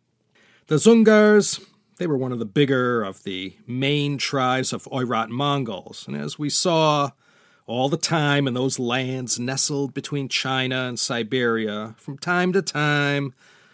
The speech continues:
some charismatic unifying leader appeared on the scene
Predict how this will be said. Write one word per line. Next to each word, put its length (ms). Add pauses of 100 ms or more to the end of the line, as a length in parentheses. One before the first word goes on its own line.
(200)
some 760
charismatic 960
unifying 640
leader 360
appeared 420
on 100
the 80
scene 560